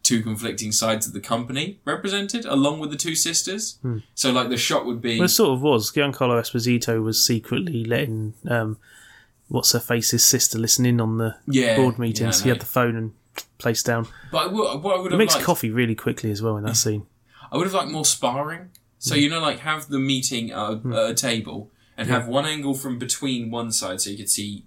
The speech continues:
Speaker 1: the head of the table opposite and a row of people that are on her side.
Speaker 2: Hmm.
Speaker 1: And then to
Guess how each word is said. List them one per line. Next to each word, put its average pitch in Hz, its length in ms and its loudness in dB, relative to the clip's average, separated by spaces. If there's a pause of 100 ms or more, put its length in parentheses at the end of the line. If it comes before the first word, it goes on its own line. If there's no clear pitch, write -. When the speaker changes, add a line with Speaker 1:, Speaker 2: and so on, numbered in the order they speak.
Speaker 1:
the 101 80 -10
head 131 180 -8
of 113 120 -8
the - 60 -12
table 107 520 -6 (180)
opposite 104 540 -8 (840)
and 131 120 -8
a 123 60 -4
row 120 220 0
of - 80 -8
people 117 220 -4
that 113 80 -4
are 107 80 -2
on 107 80 0
her 117 180 0
side. 104 400 -2 (340)
Speaker 2:
Hmm. 135 120 -6
Speaker 1:
And 120 160 0
then 117 120 2
to 113 280 0